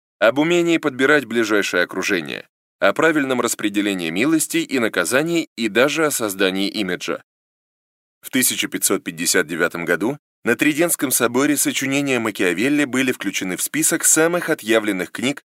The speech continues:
запрещённых к чтению на триста лет. И дальнейшая судьба государя причудлива. Его, вопреки запрету, читали французские короли.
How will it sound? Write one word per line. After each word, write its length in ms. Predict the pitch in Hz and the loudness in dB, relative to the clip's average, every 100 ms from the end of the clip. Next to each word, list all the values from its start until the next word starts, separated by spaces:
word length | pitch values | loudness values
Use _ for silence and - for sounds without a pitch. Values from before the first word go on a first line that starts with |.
| - | -4
запрещённых 720 | 101 143 135 - 170 175 - | -2 0 0 2 0 0 -4
к 20 | |
чтению 500 | - - 127 139 143 | -6 0 0 0 0
на 120 | 127 | 0
триста 360 | - 87 - 95 | -2 -4 -2 -2
лет. 280 | 82 64 _ _ _ _ _ | -4 -6 _ _ _ _ _
И 120 | 90 | -2
дальнейшая 500 | 92 98 104 98 98 | 0 0 0 0 0
судьба 320 | 90 92 82 | -2 -2 -2
государя 540 | 85 80 95 101 139 143 | -2 -2 -2 -2 0 -2
причудлива. 680 | - 123 - 123 - - - _ _ _ _ _ - | -2 -4 -4 -6 -8 -10 -14 _ _ _ _ _ -8
Его, 340 | 92 120 156 | 0 2 2
вопреки 400 | 143 131 131 143 | 2 -2 -4 -2
запрету, 480 | 120 110 127 135 131 | 2 2 2 -2 -4
читали 380 | - 131 120 120 | -4 2 2 2
французские 560 | 113 95 95 - 95 | -2 -2 -4 -2 -4
короли. 420 | 101 92 82 71 | 0 0 0 -4